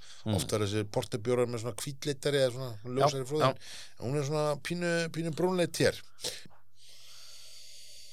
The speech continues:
Speaker 2: Lyktin upp úr þessum er nú kannski ekkit áberandi porter leið hins vegar.
Speaker 1: Nei.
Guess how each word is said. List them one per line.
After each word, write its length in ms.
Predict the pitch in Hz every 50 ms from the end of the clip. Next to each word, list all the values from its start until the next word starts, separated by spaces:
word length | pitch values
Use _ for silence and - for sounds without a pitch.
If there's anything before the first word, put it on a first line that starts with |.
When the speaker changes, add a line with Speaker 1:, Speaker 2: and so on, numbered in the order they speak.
| - - - - - - - - - - - - -
Speaker 2:
Lyktin 680 | 98 101 104 135 139 - - - - - - - 170 170
upp 100 | 151 139
úr 80 | 147
þessum 280 | 151 165 160 - 156 156
er 80 | 156 160
nú 80 | 156
kannski 320 | 143 - 156 139 - - 143
ekkit 360 | 135 - - - - - - -
áberandi 560 | - 143 185 170 - - 170 170 160 139 131
porter 340 | - - 165 - - - 156
leið 220 | 165 180 175 120
hins 140 | 98 87 87
vegar. 160 | 85 - - - - - -
Speaker 1:
Nei. 160 | - 165 175